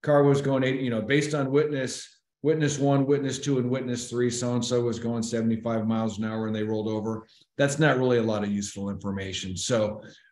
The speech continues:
um, I guess the more detail, the better with regard to a team out there taking measurements and documenting it would give me a lot more security that there's, uh, gonna be some, some validity to what they're concluding.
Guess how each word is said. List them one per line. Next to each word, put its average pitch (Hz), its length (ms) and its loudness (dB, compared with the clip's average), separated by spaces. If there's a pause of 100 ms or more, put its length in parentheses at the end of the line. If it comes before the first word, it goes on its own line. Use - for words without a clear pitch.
(100)
um, 110 600 0
I 117 80 -2
guess 147 280 4
the 135 80 -2
more 135 180 4
detail, 127 540 2
the 113 100 0
better 113 560 -4 (100)
with 110 200 -6
regard 107 420 0
to 107 120 0
a 98 40 0
team 117 320 0
out 107 220 -2
there 107 180 -2
taking 110 420 -2
measurements 104 520 -2
and 98 120 -2
documenting 104 680 0
it 101 120 -6
would 98 160 -8
give 104 120 0
me 101 100 2
a 98 60 -2
lot 104 240 -2
more 104 160 -2
security 104 540 -2
that 101 120 -8
there's, 95 480 -6
uh, 90 400 -10 (720)
gonna 104 160 0
be 98 140 -2
some, 98 280 -4
some 98 220 -4
validity 101 400 -2
to 101 60 -4
what 98 200 -4
they're 98 120 -6
concluding. 95 640 -8